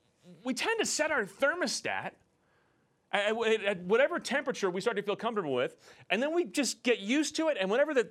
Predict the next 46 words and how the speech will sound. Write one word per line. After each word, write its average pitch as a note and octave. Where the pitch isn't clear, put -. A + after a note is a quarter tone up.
thermostat B3+
is F#3
m-, F3
messed G#3
up, C4
you F#3
know, A3+
we A#3
wanna B3
put D4
it C#4+
right C4
back C4+
to B3+
that B3+
place. D#4
So -
we D#4
start F#4
to F4
thrive C#4
on A3+
finding C4
a F#3+
purpose B3+
in G3
complaining A#3
and D#3+
griping G3
all A2+
the F2
time. D#2+
I G#3
mean, B3
my C#4+
gosh, E4+
there's, C4
there's A#3
Christians D#4
who A#3+
mix A3+
up D4+
how C#4
they C#4
do C4
Christianity A3